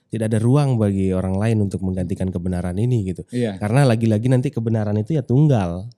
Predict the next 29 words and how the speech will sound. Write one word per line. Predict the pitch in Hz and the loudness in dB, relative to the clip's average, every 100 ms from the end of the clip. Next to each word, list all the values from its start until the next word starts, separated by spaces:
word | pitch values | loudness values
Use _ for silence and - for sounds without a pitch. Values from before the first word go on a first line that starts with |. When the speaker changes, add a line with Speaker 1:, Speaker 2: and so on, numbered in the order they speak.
| _ _ | _ _
Speaker 1:
Itu | - 110 | -8 -6
kan | 139 | -2
menjadi | 127 104 101 | -2 -2 -2
fundamentalis | 104 98 92 92 98 120 117 | -2 -2 -2 -4 -2 -4 -2
nanti. | 90 85 82 | -4 -6 -6
Speaker 2:
Iya. | 107 90 - _ _ | -8 -8 -14 _ _
Speaker 1:
Bukan | - 101 107 | -8 -4 0
hanya | 107 | 0
di | 104 | 0
agama | 95 98 123 170 | -2 0 0 2
fundamentalis | 143 123 113 110 104 107 | 2 2 2 0 0 -2
itu, | 117 | -4
tapi | 135 135 | -6 -6
di | 131 | -4
kalangan | 101 98 101 | -2 -2 -2
ilmuwan | 104 101 113 131 | -2 0 0 0
juga | 123 | 0
banyak | 135 90 107 | 0 -2 -2
Speaker 2:
Terus, | 110 | -2
iya, | 95 | -2
Speaker 1:
fundamentalis. | 107 - 101 110 95 | 0 -2 -2 -2 -2
Speaker 2:
benar, | 98 92 | -6 -12
benar. | 95 101 95 | -16 -16 -8
Speaker 1:
Ya, | 98 | -6
jadi | 95 101 | -2 0
dia | 120 127 | 2 4
menutup | 117 101 104 - _ _ | 2 0 -4 -8 _ _
kemungkinan | 110 104 101 113 107 101 | -4 -2 -2 -2 -2 -4
kebenaran | 98 101 98 98 98 | -4 -4 -4 -4 -4